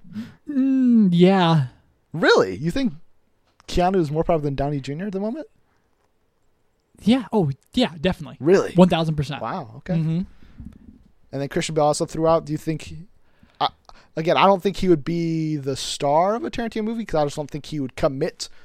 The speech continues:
Speaker 2: fully to Tarantino.
Speaker 1: Oh,
Speaker 2: But
Speaker 1: yeah. Can you imagine the conver-, the things they would yell at each other?
Speaker 2: Exactly. But if it was like a, "Hey, I've got seven days worth of work,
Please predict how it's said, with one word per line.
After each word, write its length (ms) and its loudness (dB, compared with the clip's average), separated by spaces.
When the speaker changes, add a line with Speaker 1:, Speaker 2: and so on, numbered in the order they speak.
Speaker 2:
fully 500 2
to 140 -8
Tarantino. 760 -2
Speaker 1:
Oh, 80 6
Speaker 2:
But 300 6
Speaker 1:
yeah. 240 -6
Can 120 -2
you 80 -2
imagine 320 -4
the 80 -10
conver-, 280 -10
the 80 -10
things 260 -6
they 100 -2
would 160 -8
yell 200 -4
at 60 -6
each 140 -6
other? 180 -4
Speaker 2:
Exactly. 420 -2
But 260 8
if 160 -6
it 40 0
was 120 -2
like 140 -4
a, 180 -8
"Hey, 320 4
I've 160 -2
got 340 2
seven 480 0
days 320 0
worth 180 -2
of 80 -2
work, 380 -4